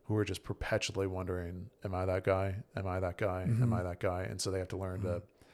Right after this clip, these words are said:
Speaker 2: Well, well, you know, honestly, my, my, <laughs> my, my recovery is from being pretty certain I'm that guy and covering it up with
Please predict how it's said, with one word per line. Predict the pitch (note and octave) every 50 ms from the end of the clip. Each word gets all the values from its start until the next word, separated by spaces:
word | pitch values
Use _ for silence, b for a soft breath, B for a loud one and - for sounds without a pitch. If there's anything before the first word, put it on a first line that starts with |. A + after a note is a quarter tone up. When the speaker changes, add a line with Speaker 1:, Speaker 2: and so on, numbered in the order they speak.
| b b b
Speaker 2:
Well, | B2+ D3 D#3
well, | D#3 C#3 D3
you | C#3+ C#3
know, | C#3+ C3+ A#2 A2
honestly, | A#2+ A#2+ B2 C#3+ D#3+ D3 - - A#2+ A#2 A2+
my, | A2 A#2 A#2+ B2 B2 A#2+ - - -
my, | B2 A2 B2+ C3 C#3 - - - D3 G2 - F3
<laughs> | F#3+ - - - F#3 E3+ - - F#3 E3 D#3+ A#2+ -
my, | F#3 F3+ - -
my | - G3+ D3 - F3 E3+ -
recovery | - E3+ E3 D#3 - - D3+ D3+ E3 F3 D#3 C#3 C3+ C3+ B2+ B B B B B - -
is | F#3 F3 - -
from | - D3 C#3+ C3
being | B2 D#3 D#3 D#3+ D#3 D3 C3+ - B B B B B B
pretty | - E3 D#3+ D3 C#3+
certain | C3+ - - D#3+ E3 D#3+ D#3+ C3+ B2 -
I'm | - C3 D3 C3+
that | B2 C3 B2+ A#2+ G2+
guy | C3+ C3+ C#3+ C#3+ B2+ A#2 A2+ A2 - -
and | B2 G#2
covering | - - C3 A2+ A2 G#2
it | G#2 G2+ G2+
up | G#2+ G2+ F#2+ - - b b b b b b b b
with | b - C3 B2 A2+ -